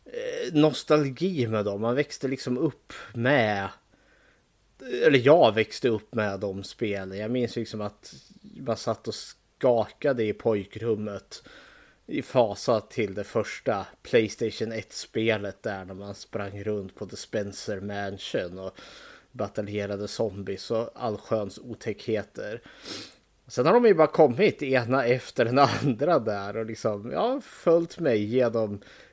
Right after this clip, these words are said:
livet in i vuxen ålder här, så ja. Ja, men nu körde jag om trean här då, remaken,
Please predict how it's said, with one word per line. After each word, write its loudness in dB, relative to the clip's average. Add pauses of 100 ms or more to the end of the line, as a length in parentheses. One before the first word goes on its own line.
livet -2
in 2
i 0
vuxen 2
ålder 2
här, -8
så -8
ja. 0 (540)
Ja, -4
men 4
nu 6
körde 6
jag 6
om 6
trean 2
här -6
då, -14
remaken, -8